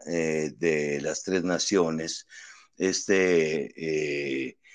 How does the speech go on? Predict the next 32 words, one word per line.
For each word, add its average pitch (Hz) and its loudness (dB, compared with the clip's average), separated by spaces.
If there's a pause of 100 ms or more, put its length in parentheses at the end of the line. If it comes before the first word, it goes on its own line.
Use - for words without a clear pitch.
(120)
este - 0
encuentro 117 2
entre 87 2
amigos 90 2
que 87 -2
se 82 -2
dice 85 2
como 76 -4
broma, 98 4 (300)
y - -2
la 117 6
verdad 131 4
me 123 4
da 92 4
mucha 90 2
pena 90 2 (420)
que 78 2
parezca 85 0
como 78 -4
un 92 0
encuentro, 87 0 (300)
eh, 78 0
de 87 -2
visitar 95 2
a 92 4
mi 90 0
hermano 92 0
el 85 0
ranchero, 95 0
porque - -8
la 76 -6
verdad 87 0